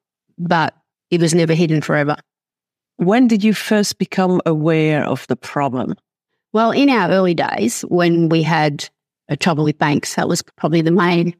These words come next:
Speaker 1: scare. Um, but there was also little things like you, you didn't have money or,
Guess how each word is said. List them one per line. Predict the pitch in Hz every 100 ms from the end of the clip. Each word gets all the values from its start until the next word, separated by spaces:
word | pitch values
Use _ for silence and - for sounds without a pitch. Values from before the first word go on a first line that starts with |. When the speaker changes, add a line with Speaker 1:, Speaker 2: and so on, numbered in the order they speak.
| _
Speaker 1:
scare. | - - 175 151 185 349 _ _ _ _ _
Um, | - 180 202
but | 269
there | 370
was | 392
also | 508 440 175
little | 175 180
things | - 156 147
like | 156 147 -
you, | -
you | - 160 160 170
didn't | 185 170
have | 160
money | 165 156 175 147
or, | 98 139 -